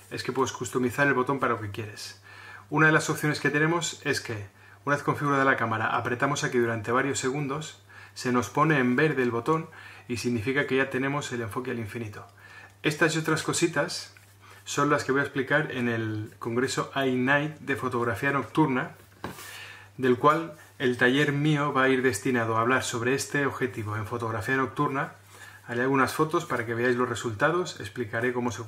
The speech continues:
cómo se usa, cómo funciona, qué tal rendimiento tiene en fotografía nocturna. Y además de este objetivo Samyang, también voy a estar hablando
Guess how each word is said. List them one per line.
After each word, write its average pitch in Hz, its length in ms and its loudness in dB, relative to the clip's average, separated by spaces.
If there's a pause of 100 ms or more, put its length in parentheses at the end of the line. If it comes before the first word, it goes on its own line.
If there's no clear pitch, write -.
(120)
cómo 117 380 -8
se 117 140 -6
usa, 143 300 -4
cómo 117 140 -6
funciona, 156 720 -4 (600)
qué 127 100 0
tal 131 140 4
rendimiento 120 520 2
tiene 151 220 4
en 127 60 0
fotografía 120 320 -2
nocturna. 160 580 0 (880)
Y 214 260 0 (160)
además 139 460 2
de 165 100 2
este 160 240 0
objetivo 147 480 -2
Samyang, 156 580 -2 (440)
también 143 340 2
voy 151 120 2
a 147 40 0
estar 147 200 0
hablando 156 580 2